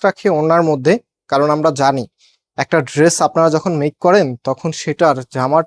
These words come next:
চাইতে ওড়নাটার আউটফিটটা বেশি দেখা যায়। That's why হচ্ছে আমরা ওড়নাটা একদমই ডিফারেন্ট গেটআপে নিয়ে আসতে চাই। So, আজকে ড্রেসের সাথে ওড়নাকে আপনি কত, যদি এটা আমি রেটিং হিসাব করি, দশে কত দিতে চাচ্ছেন, অবশ্যই কমেন্টস করে জানিয়ে দিবেন। আর এটার যে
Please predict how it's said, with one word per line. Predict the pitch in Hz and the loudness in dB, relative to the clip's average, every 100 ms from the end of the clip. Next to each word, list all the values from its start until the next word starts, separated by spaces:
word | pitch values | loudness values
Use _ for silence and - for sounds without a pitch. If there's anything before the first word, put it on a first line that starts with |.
| - | -2
চাইতে | 165 - 170 - | -2 -2 -8 -8
ওড়নাটার | 139 139 147 - 156 | -8 -4 -4 0 2
আউটফিটটা | 135 131 - 156 180 139 | 2 0 -8 -4 -2 -2
বেশি | 131 165 127 | -4 -4 -4
দেখা | 113 123 | -2 -6
যায়। | 101 - _ _ _ - | -8 -14 _ _ _ -2
That's | 139 - | -2 2
why | 185 180 | 0 2
হচ্ছে | 175 - 165 | -2 0 0
আমরা | 156 170 175 143 | 2 2 2 -2
ওড়নাটা | 147 165 165 147 - 151 | -2 -2 0 0 0 -6
একদমই | 143 147 180 143 | -6 -2 -2 -2
ডিফারেন্ট | 147 - - 175 151 | -6 -4 0 0 2
গেটআপে | 139 139 143 151 | 0 0 0 -2
নিয়ে | 139 135 | 0 -4
আসতে | - 147 | -4 -2
চাই। | 160 208 - - _ - - | 0 0 -4 -20 _ -16 -2
So, | 143 - | 0 0
আজকে | - - 175 - | -2 -4 -4 -4
ড্রেসের | 156 160 - 202 - | -2 -2 -2 -4 -2
সাথে | 196 208 - 156 | -2 -2 -2 -2
ওড়নাকে | 160 165 170 151 | -2 -2 0 -2
আপনি | 135 151 - 175 | -2 -8 -4 0
কত, | 170 185 180 139 131 | 2 2 2 2 -4
যদি | 151 - | -6 0
এটা | 165 | 2
আমি | 160 180 135 | 2 2 2
রেটিং | 151 170 165 156 | 0 2 0 -2
হিসাব | - 175 | -8 -4
করি, | 156 139 139 | -2 -2 -2
দশে | 143 - 175 | -2 -4 -4
কত | 151 - 147 | -4 -2 -4
দিতে | 139 139 | -4 -4
চাচ্ছেন, | 120 139 131 | -4 -4 -4
অবশ্যই | 139 - - 165 | -4 -4 -6 -2
কমেন্টস | 143 147 147 - | 0 0 -6 -2
করে | 156 139 | 0 2
জানিয়ে | 147 160 | 2 2
দিবেন। | 160 220 - _ _ _ - 135 | 4 2 -2 _ _ _ 0 2
আর | 139 160 | 2 0
এটার | 180 180 | 0 2
যে | 185 | 2